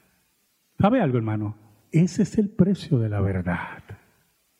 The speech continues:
Ese es el precio de decir la verdad. No creas en el corazón de los seres humanos. No cometas el error de Nabot, que creyó que el corazón de Acab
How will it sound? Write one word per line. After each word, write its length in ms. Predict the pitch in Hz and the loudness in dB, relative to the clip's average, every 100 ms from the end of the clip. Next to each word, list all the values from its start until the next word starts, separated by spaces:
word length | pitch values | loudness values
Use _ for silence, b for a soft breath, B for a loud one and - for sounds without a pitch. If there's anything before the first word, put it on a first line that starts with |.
| _ _ _ | _ _ _
Ese 240 | 170 233 | 0 2
es 100 | 196 | 2
el 140 | 226 202 | 0 2
precio 440 | 185 175 - 147 | 0 0 0 -2
de 140 | 127 | 0
decir 500 | 113 104 - 151 120 | -2 -4 0 0 2
la 200 | 107 101 | -2 -2
verdad. 420 | 90 92 95 - - - - - - _ _ _ _ _ _ _ _ _ _ - | -4 -6 -10 -12 -10 -10 -14 -18 -20 _ _ _ _ _ _ _ _ _ _ -2
No 220 | 226 294 | 0 0
creas 480 | 226 196 185 160 - | 0 2 2 0 0
en 100 | 165 | 2
el 160 | 147 | 0
corazón 500 | 151 151 120 - 127 | 0 -2 -2 -2 -4
de 100 | 120 | -2
los 120 | 113 101 | -4 -2
seres 300 | 127 101 95 | -4 -4 -6
humanos. 420 | 92 85 - - _ _ _ _ _ _ _ _ _ - | -8 -10 -12 -20 _ _ _ _ _ _ _ _ _ 2
No 200 | 269 262 | 2 2
cometas 500 | 233 208 180 156 165 | 2 2 0 -2 0
el 120 | 143 | 2
error 300 | 131 139 120 | 2 0 0
de 120 | 127 | -2
Nabot, 400 | 120 117 127 - | 0 0 -2 -2
que 180 | 170 151 | -4 0
creyó 540 | 165 147 156 156 113 | -2 0 0 0 -2
que 80 | 165 | -6
el 100 | 131 | -4
corazón 480 | 156 135 - 143 139 | -2 -4 -2 -2 -2
de 80 | 131 | -4
Acab 280 | 120 135 | -4 -4